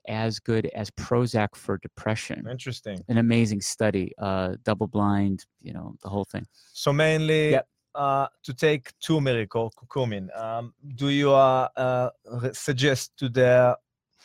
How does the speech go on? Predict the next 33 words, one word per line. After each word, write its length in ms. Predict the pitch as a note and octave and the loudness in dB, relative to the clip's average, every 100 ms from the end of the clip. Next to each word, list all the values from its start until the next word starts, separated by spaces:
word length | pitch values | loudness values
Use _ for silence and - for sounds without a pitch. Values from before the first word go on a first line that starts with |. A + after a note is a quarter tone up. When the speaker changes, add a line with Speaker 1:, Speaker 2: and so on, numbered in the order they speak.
| - | -20
Speaker 2:
to 160 | - D#3 _ | -10 -10 _
all 480 | D3 D3+ D#3 D#3 D#3+ | 4 6 6 6 4
of 220 | D3+ B2+ | 0 -2
the 100 | C3 | -4
people 400 | D3 D3 C#3+ C#3 - | -4 0 0 -2 0
out 320 | C#3+ C#3+ C3 | 2 2 2
there 200 | C#3 C#3+ | -2 -2
that 160 | B2+ B2+ | -4 -8
listening 320 | C3+ C#3 B2+ | -10 -8 -10
to 140 | B2+ | -8
us 360 | C3 C3+ B2+ - - | -4 -4 -4 -12 -12
to, 380 | C3 B2+ B2 - _ _ _ _ _ | -6 -4 -6 -8 _ _ _ _ _
to 340 | - C#3 C3+ B2 _ _ | -6 -2 -2 -6 _ _
consume 360 | - C#3 - D#3 | -10 -10 -2 2
Speaker 1:
I 100 | G3+ | 2
think, 240 | - D#4 | 2 0
Speaker 2:
it, 60 | - | 2
Speaker 1:
I 80 | F#3 | 2
think 220 | - C3 | 4 2
Speaker 2:
or 40 | |
Speaker 1:
everybody 400 | D#3+ D#3 C3 C3 | 4 4 4 2
can 140 | A#2+ C#3 | 2 -2
Speaker 2:
everybody 160 | C#3+ | 0
Speaker 1:
try 320 | C3+ A2 G2+ | 4 4 4
Speaker 2:
can 100 | G2 | -2
Speaker 1:
it. 40 | C3+ | 0
Speaker 2:
try 120 | C#3+ | 2
Speaker 1:
Yeah, 220 | C#3 A#2+ | 4 2
Speaker 2:
it? 100 | A2+ | 0
Speaker 1:
there's, 240 | A#2 A2+ - | -4 -8 -10
it's 200 | A2+ B2+ | -8 -8
a 80 | |
safe, 640 | A2+ - C#3 C3+ C3 - | -8 -4 0 2 0 -6